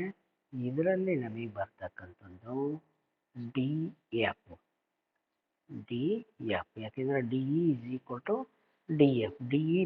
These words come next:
ಬದಲೇ ಡಿ ಬಿ, ಡಿ ಎಫ್ ಹಾಕೊಂಡಿದ್ದೀನಿ. ಅದರಿಂದ ಅರ್ಧ ಎ ಬಿ into ಡಿ ಎಫ್ ಯಾವುದಕ್ಕೆ ಸಮ ಇದೆ? ತ್ರಿಭುಜ ಎ ಬಿ ಸಿಗೆ ಸಮ ಇರ್ತಕ್ಕಂಥದ್ದು.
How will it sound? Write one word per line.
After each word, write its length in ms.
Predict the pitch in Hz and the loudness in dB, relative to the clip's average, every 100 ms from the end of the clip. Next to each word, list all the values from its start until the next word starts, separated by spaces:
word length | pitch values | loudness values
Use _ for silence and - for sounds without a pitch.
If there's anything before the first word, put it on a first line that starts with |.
| 131 | 0
ಬದಲೇ 300 | 110 131 175 131 | -2 0 0 0
ಡಿ 100 | 120 113 | 0 0
ಬಿ, 80 | 110 101 92 120 | -2 -2 -6 -8
ಡಿ 100 | 123 113 | -6 -6
ಎಫ್ 160 | - - | -8 -14
ಹಾಕೊಂಡಿದ್ದೀನಿ. 560 | - 113 90 87 92 _ _ _ _ - | -14 -16 -18 -20 -20 _ _ _ _ 0
ಅದರಿಂದ 520 | 165 190 160 104 - 101 120 156 190 _ _ - 117 | 2 4 2 0 -6 -8 -6 -6 -8 _ _ 0 0
ಅರ್ಧ 300 | 110 104 131 143 87 123 - _ _ _ _ _ _ 127 120 127 139 | 0 -4 -2 0 0 -4 -14 _ _ _ _ _ _ -10 -4 2 4
ಎ 20 | 147 190 | 4 0
ಬಿ 140 | 190 190 196 117 | -2 0 -2 -6
into 340 | 113 113 - 160 175 143 | -8 -8 -4 -2 -2 -2
ಡಿ 140 | 110 104 101 117 127 | -6 -8 -6 0 0
ಎಫ್ 240 | - - 202 - _ _ _ - 120 117 | -2 -8 -12 -14 _ _ _ -14 -6 -2
ಯಾವುದಕ್ಕೆ 460 | 135 180 180 - - | 0 0 -2 -6 -6
ಸಮ 140 | 117 104 95 | -6 -6 -10
ಇದೆ? 260 | 92 104 117 131 147 _ _ _ _ 131 | -12 -8 -8 -8 -10 _ _ _ _ -6
ತ್ರಿಭುಜ 380 | 123 117 110 120 127 - - 110 | -4 -4 -4 -2 -2 -6 -4 -2
ಎ 40 | 113 120 | -2 -2
ಬಿ 100 | 120 117 | -6 -6
ಸಿಗೆ 420 | - 123 110 156 214 - 110 | -6 -6 -4 -4 -6 -4 -4
ಸಮ 180 | 92 82 82 - | -4 -4 -8 -10
ಇರ್ತಕ್ಕಂಥದ್ದು. 920 | _ 80 - - - _ - - | _ -12 -12 -12 -16 _ -18 -16